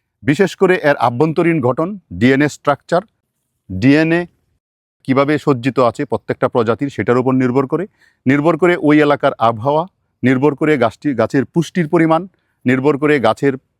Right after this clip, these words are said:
পত্রফলকের আয়তন, পত্রফলকের আকার, এই বিষয়গুলির উপর নির্ভর করে একটা গাছের গ্রোথ ফ্যাক্টর নির্ণয় করতে হয়। এবং গ্রোথ ফ্যাক্টর নির্ণয় করার জন্য গাছের বৃদ্ধিটা প্রতি বছর কী পরিমাণ হচ্ছে, এটার দিকেও লক্ষ্য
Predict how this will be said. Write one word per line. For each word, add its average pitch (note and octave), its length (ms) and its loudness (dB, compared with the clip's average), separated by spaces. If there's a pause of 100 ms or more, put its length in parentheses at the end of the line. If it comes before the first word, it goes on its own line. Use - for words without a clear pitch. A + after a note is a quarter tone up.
পত্রফলকের E3+ 720 0 (120)
আয়তন, C3+ 340 0 (220)
পত্রফলকের C3+ 640 -2 (160)
আকার, C3+ 220 -2 (460)
এই A#3 140 4 (100)
বিষয়গুলির F3+ 500 0
উপর D#3 140 0 (360)
নির্ভর C3+ 340 0
করে C3+ 120 2 (120)
একটা - 240 -4
গাছের D#3+ 240 -2 (280)
গ্রোথ A#2 240 0
ফ্যাক্টর A#2 340 -4
নির্ণয় A2 340 -2
করতে - 240 -6
হয়। G3 120 -2 (260)
এবং C3+ 180 2 (120)
গ্রোথ D#3+ 260 2
ফ্যাক্টর G3+ 260 2 (100)
নির্ণয় F3+ 320 4
করার A3 260 4
জন্য F3 140 0 (480)
গাছের E3 280 0 (120)
বৃদ্ধিটা D3+ 460 0 (100)
প্রতি E3+ 280 -2
বছর D3+ 220 0 (180)
কী G3 80 -4 (100)
পরিমাণ E3+ 260 4 (100)
হচ্ছে, C3+ 280 -4
এটার B2+ 220 -2
দিকেও E3 240 2
লক্ষ্য D#3+ 220 -2